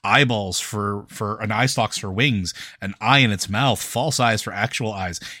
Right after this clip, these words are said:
It's basically a dragon beholder, and it is absolutely terrifying and beautiful and will at some point see tabletop time in my game.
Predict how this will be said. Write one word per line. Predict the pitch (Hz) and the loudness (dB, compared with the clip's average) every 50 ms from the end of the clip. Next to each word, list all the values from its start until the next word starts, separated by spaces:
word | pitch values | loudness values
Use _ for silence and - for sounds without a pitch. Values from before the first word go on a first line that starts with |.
| - - | -2 2
It's | 143 165 165 | 2 2 2
basically | 151 143 156 196 - - 175 170 185 180 165 | 0 -4 -2 0 2 2 2 2 2 2 2
a | 147 | 2
dragon | 123 110 104 113 127 151 165 165 151 135 | 0 0 0 0 0 2 2 2 2 2
beholder, | 135 120 - 127 120 135 151 117 98 85 82 - - - - - _ - | 2 0 -2 -4 -6 -4 -2 -2 -2 -4 -6 -12 -16 -20 -20 -10 _ 0
and | 117 113 | 0 0
it | 120 123 | 2 2
is | 127 123 113 - - _ | 0 0 0 -2 -4 _
absolutely | - 117 131 143 135 - - 139 135 143 127 123 117 | 0 2 2 2 2 0 -2 -2 -4 -4 -4 -6 -6
terrifying | - - 113 107 113 123 - - 131 131 127 127 131 - | -6 -4 -2 0 0 0 2 2 2 4 2 2 0 -2
and | 120 107 98 87 | -2 -4 -4 -4
beautiful | - 90 98 110 120 113 - 120 117 - | -4 -4 -4 -2 -2 -2 -4 -4 -6 -4
and | - 107 101 95 92 | -4 -4 -4 -4 -2
will | 98 104 113 123 110 120 - | -2 -2 -2 -2 -2 -4 -6
at | 107 110 104 | -8 -8 -6
some | - - 113 110 | -4 -4 -4 -4
point | - 117 113 110 107 | -4 -4 -6 -6 -6
see | - 117 104 | -6 -6 -6
tabletop | - 101 98 98 104 98 107 101 98 - | -6 -6 -6 -8 -8 -8 -8 -8 -8 -8
time | 101 95 90 90 | -10 -8 -8 -8
in | 87 | -8
my | 85 85 | -10 -10
game. | 87 95 110 135 135 101 90 | -6 -4 -4 -2 -2 -4 -6